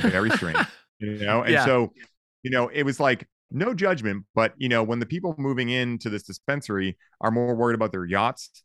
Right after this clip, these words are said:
Speaker 1: than actually cannabis as a medicine, I knew it was time to get out of there. And so in twenty nineteen, I went through a big, uh, awakening, actually out in Las Vegas again. I don't know what it is about this place, but I went through a big awakening when I went to a cannabis convention,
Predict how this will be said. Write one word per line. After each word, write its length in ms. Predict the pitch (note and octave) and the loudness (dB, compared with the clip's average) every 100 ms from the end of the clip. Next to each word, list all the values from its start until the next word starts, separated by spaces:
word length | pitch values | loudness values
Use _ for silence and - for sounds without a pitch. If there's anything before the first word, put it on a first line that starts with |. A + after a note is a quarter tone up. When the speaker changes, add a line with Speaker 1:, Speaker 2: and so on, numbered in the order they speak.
| - | -4
Speaker 1:
than 100 | G2+ | -2
actually 320 | G2 G#2+ G2+ | 0 -2 -6
cannabis 400 | G#2 G#2 G2+ - F2+ | -2 -2 -2 -8 -10
as 60 | |
a 20 | |
medicine, 460 | F2+ F#2+ A2+ C3+ C#3+ - _ _ _ _ | -4 -4 -2 -6 -6 -12 _ _ _ _
I 240 | F#2 G2+ | -2 -2
knew 240 | G2 G#2+ C3+ | 0 0 2
it 40 | |
was 120 | A#2+ | 0
time 220 | - G#2 G2 | -4 -4 -6
to 40 | |
get 220 | F2 F2 | -4 -2
out 140 | E2+ E2+ | 0 -2
of 60 | |
there. 200 | B1 - _ | -6 -12 _
And 140 | G#2+ | -6
so 360 | - A2 G2+ F2+ - _ _ _ _ | 2 2 2 -4 -14 _ _ _ _
in 80 | A2+ | -10
twenty 280 | - C3+ C3+ | -6 -4 -2
nineteen, 580 | B2+ B2 A2 G2 F#2+ F#2 _ _ - | 0 -2 -4 -4 -4 -6 _ _ -6
I 80 | F#2 | -2
went 260 | G#2 A2 G#2+ | -2 -4 -4
through 140 | G#2+ | -2
a 40 | F#2+ | -2
big, 520 | D#2+ A#2+ A#2+ A#2 G#2 | 0 2 4 2 0
uh, 180 | G2 F2 | -4 -4
awakening, 560 | G2 F#2+ G#2 G2+ G2+ G#2 | -4 -2 -2 -2 -4 -4
actually 340 | D#2+ F2+ G2+ F2 | -6 -6 -4 -4
out 120 | F2+ | -4
in 100 | F2+ | -6
Las 200 | F2 - | -6 -6
Vegas 300 | E2 E2+ - | -8 -8 -8
again. 140 | F2+ | -8
I 60 | F#2 | -6
don't 80 | F2 | -6
know 80 | |
what 240 | E2 E2+ F#2+ | -8 -6 -4
it 60 | |
is 140 | F2 E2+ | -6 -8
about 180 | D#2+ D#2+ | -8 -10
this 100 | E2+ | -10
place, 340 | - F2+ G#2+ - _ _ _ | -6 -4 -6 -14 _ _ _
but 260 | - G#2+ G2 | -2 0 0
I 60 | G2 | 0
went 220 | G#2 A2 | -2 -2
through 180 | - A2+ | -4 -2
a 40 | |
big 180 | F#2+ B2 | 2 2
awakening 420 | C3 G2+ F#2+ G2+ | 2 0 -2 -4
when 100 | G2 | -2
I 60 | F#2 | -2
went 240 | G2+ G2+ | -4 -8
to 120 | - | -8
a 40 | F#2+ | -6
cannabis 360 | - G2+ G2+ | -2 -2 -2
convention, 600 | - F#2+ E2+ F2 F2+ F2+ | -4 -2 -2 -2 -4 -4